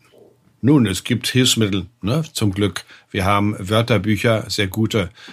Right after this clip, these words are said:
Ähm, wir haben auch Aufzeichnungen. Wir haben vor allen Dingen auch Texte. Wir haben, äh, mittelniederdeutsche Texte, jede Menge. Äh, wir haben zum Beispiel,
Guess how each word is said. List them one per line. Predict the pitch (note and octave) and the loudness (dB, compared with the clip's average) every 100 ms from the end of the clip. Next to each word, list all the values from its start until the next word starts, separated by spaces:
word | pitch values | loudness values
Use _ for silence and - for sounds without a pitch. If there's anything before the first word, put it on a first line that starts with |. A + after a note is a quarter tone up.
| - | -12
Ähm, | G2+ G#2 G#2+ G#2 F#2 | -4 -2 0 -2 -4
wir | G#2+ F#2 | -2 2
haben | G2+ G2 - | 2 2 -2
auch | F2 F#2 | -4 -2
Aufzeichnungen. | A#2 A2+ - A2+ G#2+ - A2 G#2+ A2 G#2 - - | 0 0 0 0 0 -2 -2 0 0 -4 -12 -8
Wir | A2+ G#2 | -2 0
haben | G2 G2+ G#2+ A#2 | 2 2 0 -2
vor | - G2 | -4 -2
allen | G2+ | 0
Dingen | A2 G#2 | 0 -2
auch | G2 | -4
Texte. | - F3+ - - - _ _ _ _ _ | -4 -2 -2 -4 -12 _ _ _ _ _
Wir | - G2+ F#2+ | -12 -6 0
haben, | G2+ A2 A2 A2+ | 2 4 2 0
äh, | G#2 | 0
mittelniederdeutsche | G#2 A#2+ C3 B2+ - A2 A#2 A2+ A2 G#2 G2+ | 0 2 2 0 -2 -2 2 2 0 -2 -4
Texte, | - A#2+ - G2 - _ _ | -6 -4 -4 -6 -8 _ _
jede | - A2+ A#2+ | -2 2 2
Menge. | G#2 G#2 D#2+ - _ - - | 2 0 -2 -10 _ -20 -14
Äh, | F2 F#2 F#2 | -4 -2 -2
wir | G2 | 0
haben | A#2+ | 0
zum | A#2+ G#2+ | 0 0
Beispiel, | A2+ G#2+ - A#2 A2+ | -2 -2 0 0 0